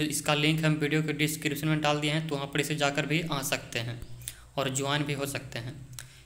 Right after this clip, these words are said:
यहाँ पर आपको सभी जॉब का हर अपडेट यहाँ पर सबसे पहले आपको दिया जाता है। तो यहाँ पर देख सकते हैं कि दिया गया है एसएससी दिल्ली पुलिस कांस्टेबल दो हज़ार तेईस आंसर की लिंक।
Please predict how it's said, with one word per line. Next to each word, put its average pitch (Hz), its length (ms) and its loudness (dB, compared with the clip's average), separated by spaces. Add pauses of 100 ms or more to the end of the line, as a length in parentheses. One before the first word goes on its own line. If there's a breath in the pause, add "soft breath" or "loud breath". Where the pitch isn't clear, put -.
(120 loud breath)
यहाँ 143 220 0
पर 151 160 2
आपको 151 180 0
सभी 151 320 2
जॉब 156 300 2
का 143 160 0
हर 151 180 2
अपडेट 156 280 0
यहाँ 143 160 0
पर 156 160 0
सबसे 147 400 0
पहले 147 260 2
आपको 147 280 -2
दिया 135 380 0
जाता 123 240 -4
है। 120 80 -2 (680 loud breath)
तो 147 60 -4
यहाँ 147 140 -2
पर 156 140 -2
देख 160 240 -2
सकते 165 160 -6
हैं 160 100 -2
कि 156 80 -4
दिया 151 220 -2
गया 151 220 0
है 151 160 -4 (200)
एसएससी 156 360 -4
दिल्ली 139 300 0
पुलिस 147 300 -2
कांस्टेबल 143 560 -2
दो 143 120 -4
हज़ार 143 160 0 (120)
तेईस 156 340 2
आंसर 135 320 -2
की 127 140 -2
लिंक। 120 260 -4